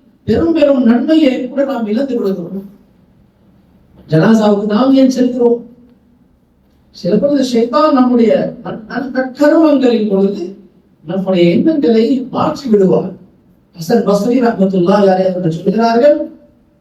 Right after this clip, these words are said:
"நான் என்னுடைய நியத்துகளை சரி செய்வதற்காக கஷ்டப்பட்டது போல் வேறு எந்த அமலுக்காகவும் கஷ்டப்படவில்லை." "فإنها تنقلب علي."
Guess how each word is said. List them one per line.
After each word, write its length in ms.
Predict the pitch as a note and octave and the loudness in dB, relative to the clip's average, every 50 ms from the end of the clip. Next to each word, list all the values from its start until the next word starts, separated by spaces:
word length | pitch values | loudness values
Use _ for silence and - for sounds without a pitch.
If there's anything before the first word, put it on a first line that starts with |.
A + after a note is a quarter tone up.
| _ - | _ -8
"நான் 580 | D3+ D#3 F3 F#3+ A3+ C#4 D#4 E4 - - - - - - _ _ _ | -4 -2 -2 0 0 0 0 -2 -4 -6 -12 -16 -20 -20 _ _ _
என்னுடைய 420 | - F3 F3+ F#3 F3+ F#3 F3 E3 D#3+ | -14 -6 -2 0 2 2 4 4 4
நியத்துகளை 880 | D#3 F3 G3 A3+ C#4 D4+ D#4 D#4 - - B3+ A3 A#3 A#3 A3 G#3 F#3+ | 2 2 2 2 4 4 4 2 2 2 2 2 2 2 2 2 -2
சரி 320 | - - - F#3+ F#3+ G3+ A3 | -2 -4 -4 -2 -2 -2 0
செய்வதற்காக 1000 | A3 G#3+ G3 G3 F#3+ F#3+ F#3 F3+ F3 F3 F#3 F3+ E3+ E3 E3+ F3 E3+ - - F3+ | -2 0 0 2 2 2 2 0 -2 -4 -4 -4 -4 -2 -2 -2 -4 -2 -2 -2
கஷ்டப்பட்டது 760 | F3 - E3 A#3+ A#3 A#3 G3 F#3+ - F#3 F3 E3 E3 D#3 D#3 | -2 -2 -2 -2 -2 0 0 -4 -2 0 0 0 0 0 2
போல் 380 | F3 G3 F3+ - - - - - - - - _ _ _ _ _ _ - | 2 2 2 2 -2 -4 -8 -12 -20 -20 -20 _ _ _ _ _ _ -6
வேறு 320 | D#3 F3 F3 F3 D#3+ D#3 | -4 -2 0 -2 -2 -2
எந்த 480 | D#3+ - G#3 A3+ A3+ B3 B3+ B3+ C4+ - | -2 0 2 4 4 4 4 4 2 2
அமலுக்காகவும் 880 | F3+ F#3 G3 G#3 G3+ F#3+ G3+ G3+ F#3+ F#3 F3 F3 E3+ E3+ F3 F3+ - | 2 0 2 2 2 2 2 2 0 0 0 0 -2 -4 -4 -6 -6
கஷ்டப்படவில்லை." 1120 | - F#3 F3+ - - A3 G#3+ - - F#3 F3+ E3+ D#3 C#3+ C#3+ C#3+ D#3 F#3+ - - - - - - - - _ _ _ - - | -6 -8 -8 -8 -4 -4 -4 -2 -2 -2 -2 0 0 0 2 2 2 2 0 0 -2 -6 -6 -14 -20 -20 _ _ _ -18 -14
"فإنها 580 | F#3 F#3+ F#3+ G3+ - D#4 D4+ D4 C4 B3 C4 | -10 -8 -6 0 0 2 2 2 2 2 2
تنقلب 580 | C4+ B3 A#3+ A#3+ B3 - D#4 E4 E4+ E4+ E4 C#4 | 2 2 2 0 0 0 2 2 4 4 4 4
علي." 680 | C#4 B3+ A#3+ B3 A#3+ A#3 G#3+ G3+ - A3+ A#3+ - - | 4 2 2 0 0 0 -2 -2 -2 -6 -8 -10 -10